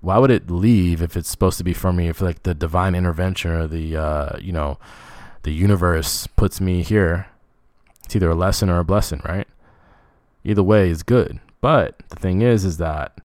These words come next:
you have to look at it like, it c-, it will leave me if it's not meant for me. But at the same time, there's also a thing where you have to initiate, and you have to put more perspective into it, right? You have to actually maybe take a sh-, take a chance, maybe do something, maybe say something, maybe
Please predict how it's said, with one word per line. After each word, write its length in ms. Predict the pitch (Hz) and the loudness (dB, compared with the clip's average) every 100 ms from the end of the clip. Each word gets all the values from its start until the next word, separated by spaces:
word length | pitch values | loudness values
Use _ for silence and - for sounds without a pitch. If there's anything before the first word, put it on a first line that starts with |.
| _ _ - | _ _ -4
you 200 | 90 92 | 0 2
have 200 | 92 - | 2 0
to 80 | |
look 240 | 82 98 110 | 0 0 2
at 160 | 90 | 0
it 80 | 85 | 0
like, 400 | 80 80 73 - - - - | -2 -2 -4 -10 -16 -12 -8
it 160 | 95 87 | -6 -6
c-, 140 | - | -6
it 80 | - | -4
will 240 | 98 110 101 | 4 4 6
leave 200 | 101 104 | 4 4
me 200 | 113 123 | 4 2
if 120 | - | 0
it's 140 | 90 | -2
not 160 | 95 87 | 0 0
meant 300 | 85 95 - | 0 -2 -2
for 100 | 113 | 0
me. 160 | 120 | 2
But 140 | 110 107 | 2 0
at 60 | |
the 60 | 87 | -2
same 280 | - 107 107 | -2 0 0
time, 440 | - 104 117 120 - | 0 2 2 0 -2
there's 240 | 98 92 | 0 2
also 240 | 98 - | 2 2
a 40 | 87 | 0
thing 200 | 95 90 | 0 0
where 100 | 82 | 0
you 140 | 85 | 0
have 160 | 85 85 | 0 -2
to 100 | 87 | -2
initiate, 580 | 73 78 - 55 57 - - _ _ _ _ - | -2 -4 -6 -8 -10 -14 -20 _ _ _ _ -6
and 80 | 90 | -2
you 80 | |
have 320 | 92 95 90 - | 0 -2 -2 -2
to 400 | 98 90 82 82 - _ _ | 0 0 0 -6 -14 _ _
put 160 | - 98 | 0 4
more 140 | 101 | 4
perspective 520 | 92 113 - 90 - 76 | 2 0 0 -2 -2 -6
into 260 | 69 71 | -6 -6
it, 100 | 60 | -6
right? 160 | 80 87 | -6 -4
You 80 | 87 | -4
have 120 | - | -2
to 80 | 90 | -2
actually 240 | - 92 | 0 0
maybe 200 | 85 82 | 0 -2
take 240 | - 90 | -2 -4
a 60 | 82 | -4
sh-, 120 | - - | -6 -4
take 180 | 95 | -4
a 60 | 85 | -4
chance, 480 | - 95 80 - - | -4 -2 -2 -6 -4
maybe 220 | 90 87 | -2 -2
do 220 | 78 95 | 2 2
something, 400 | 92 85 78 80 | 2 0 -4 -6
maybe 180 | 80 82 | -6 -6
say 280 | - 90 87 | -6 -4 -4
something, 400 | - 73 80 80 | -6 -8 -8 -6
maybe 320 | 82 80 82 | -6 -6 -8